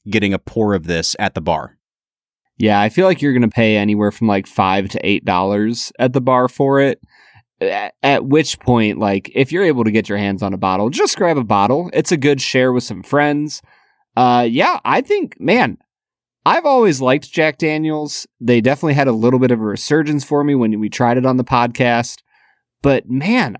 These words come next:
Speaker 2: I just am super impressed with these two new offerings that they're giving us, Bob.
Speaker 1: I would definitely say that I prefer the triple mash to the bonded. Uh, the triple mash is one that's, like, it's not just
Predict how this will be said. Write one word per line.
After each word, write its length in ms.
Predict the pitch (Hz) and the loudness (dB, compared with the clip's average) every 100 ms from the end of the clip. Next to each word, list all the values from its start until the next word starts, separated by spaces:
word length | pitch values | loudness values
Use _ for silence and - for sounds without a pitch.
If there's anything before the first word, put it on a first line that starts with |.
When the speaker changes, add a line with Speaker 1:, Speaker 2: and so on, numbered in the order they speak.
| - | -4
Speaker 2:
I 300 | 117 202 320 | 0 0 0
just 380 | 123 131 - 123 | -2 -4 -2 -2
am 120 | 110 | -2
super 540 | - - 247 277 170 | -2 -2 -2 0 2
impressed 540 | 131 113 - 180 202 - | 2 0 0 0 0 -2
with 120 | 117 | 0
these 240 | 123 113 | 0 -2
two 320 | - - 139 147 | -2 2 2 2
new 300 | 117 113 117 | 4 4 2
offerings 580 | 107 151 - 117 104 113 | 2 0 0 -2 -2 -4
that 120 | 107 | -2
they're 100 | 113 | 0
giving 260 | 147 233 107 | 0 0 -2
us, 160 | - | -4
Bob. 340 | - - 110 160 _ _ _ _ _ _ - | -8 -6 -6 -8 _ _ _ _ _ _ -2
Speaker 1:
I 100 | 175 | 0
would 140 | 208 | 2
definitely 420 | 156 175 220 190 | 2 0 0 0
say 160 | 147 151 | 2 2
that 140 | 139 | 2
I 80 | 123 | 0
prefer 560 | - 110 - - 117 120 | -2 -6 -4 0 2 2
the 100 | 110 | -2
triple 380 | - 113 117 | -2 -2 0
mash 440 | 120 123 131 - - | 0 0 -2 -4 -10
to 180 | - 117 | -4 -2
the 120 | 120 | 0
bonded. 500 | 98 90 101 170 190 - _ _ _ _ | -2 -2 0 -2 -4 -12 _ _ _ _
Uh, 60 | 120 | -4
the 120 | 120 | -2
triple 260 | - 202 254 | -2 0 2
mash 260 | 160 139 | 2 2
is 100 | 123 | 0
one 180 | 117 123 | 0 2
that's, 180 | 113 - | 2 2
like, 200 | 110 98 | 0 0
it's 180 | 127 107 | -4 -2
not 340 | 120 120 123 104 | 2 2 0 -4
just 760 | 98 113 110 104 - - - | -2 0 2 0 -6 -10 -14